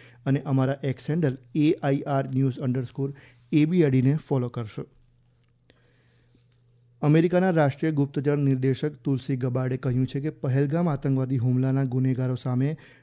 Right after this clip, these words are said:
કાર્યવાહી કરવામાં અમેરિકા ભારતની સાથે છે.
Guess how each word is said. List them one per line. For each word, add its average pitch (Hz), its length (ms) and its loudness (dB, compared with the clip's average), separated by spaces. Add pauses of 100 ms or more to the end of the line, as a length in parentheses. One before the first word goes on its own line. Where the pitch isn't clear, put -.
(120)
કાર્યવાહી 131 520 2
કરવામાં 139 500 -2
અમેરિકા 151 520 0
ભારતની 131 500 -4
સાથે 117 260 -8
છે. - 220 -16